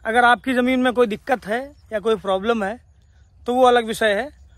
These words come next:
वरना ये साइज हमारी मौसमी का रहता है। आप देख सकते हैं साइज, ये पूरे, अ, उसमें आ रही, मुट्ठा नहीं बंद हो रहा। देख लीजिए साइज, आप, साइज है। हम लोग एक नंबर का काम करते हैं,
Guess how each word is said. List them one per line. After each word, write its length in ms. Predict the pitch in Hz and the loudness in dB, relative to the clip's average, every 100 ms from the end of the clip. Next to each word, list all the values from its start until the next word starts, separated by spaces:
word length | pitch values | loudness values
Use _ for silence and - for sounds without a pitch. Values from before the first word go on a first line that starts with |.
| - | -10
वरना 160 | 220 247 | -6 -4
ये 180 | 254 254 | -4 -4
साइज 240 | 233 233 | -4 -6
हमारी 240 | 208 214 214 | -6 -6 -6
मौसमी 360 | 196 - 190 | -8 -8 -10
का 80 | 180 | -8
रहता 260 | 147 - 143 | -10 -12 -16
है। 60 | |
आप 80 | 135 | -14
देख 160 | 139 - | -16 -16
सकते 300 | 165 - 247 | -18 -16 -16
हैं 80 | 262 _ _ - | -16 _ _ -18
साइज, 300 | - 147 123 - _ _ _ - - _ _ _ - - - - - - - - - - - | -10 -8 -10 -14 _ _ _ -20 -20 _ _ _ -20 -20 -20 -20 -20 -20 -20 -20 -20 -16 -8
ये 60 | 180 | -6
पूरे, 260 | 185 233 | 0 2
अ, 1040 | 254 269 - - - - 156 - - - - | 2 0 -6 -16 -18 -20 -20 -20 -20 -20 -16
उसमें 240 | 208 226 220 | -6 0 0
आ 80 | 185 | 0
रही, 120 | 190 | 0
मुट्ठा 280 | 196 - 208 | -4 -4 -4
नहीं 120 | 202 | -4
बंद 160 | 180 | -6
हो 80 | 160 | -8
रहा। 120 | 147 | -10
देख 240 | 139 143 135 | -10 -12 -14
लीजिए 220 | 135 135 - - - - - - - | -20 -20 -20 -20 -20 -20 -20 -20 -6
साइज, 320 | 175 202 190 | 0 0 0
आप, 200 | 196 - | -2 -4
साइज 320 | _ 208 190 | _ -8 -4
है। 140 | 196 285 - - - - - - _ _ _ | -4 -4 -14 -20 -20 -20 -20 -20 _ _ _
हम 160 | - 247 | 0 4
लोग 180 | 294 277 | 4 4
एक 120 | 254 | 2
नंबर 300 | 262 262 277 | 2 4 4
का 140 | 262 | 2
काम 220 | 247 254 | 2 0
करते 280 | 247 233 233 | 0 -4 -2
हैं, 240 | 240 240 | -2 -4